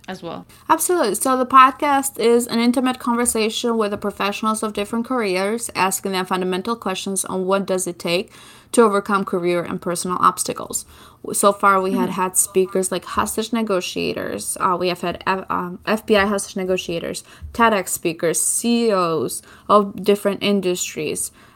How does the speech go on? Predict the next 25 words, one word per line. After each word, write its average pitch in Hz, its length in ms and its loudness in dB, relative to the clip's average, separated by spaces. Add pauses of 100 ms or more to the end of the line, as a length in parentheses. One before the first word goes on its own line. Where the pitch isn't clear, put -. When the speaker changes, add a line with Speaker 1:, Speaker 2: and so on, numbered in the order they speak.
Speaker 2:
Uh, 180 240 0
we 196 200 0
have 180 300 -2
had, 175 460 2
you 190 100 -2
know, 180 260 0
film 247 320 4
directors. - 800 -4 (440)
We 190 160 0
have 185 120 -2
had, 180 440 0
um, 175 320 -6 (100)
w-, 185 140 -2 (220)
the 180 100 0
one 202 300 2
last 196 260 0
one, 180 180 0
it 180 60 0
was 185 220 2
really 190 240 2
interesting. 185 800 -4
I 175 80 -2
recorded 175 800 -2
an 180 120 -6
episode 175 600 -4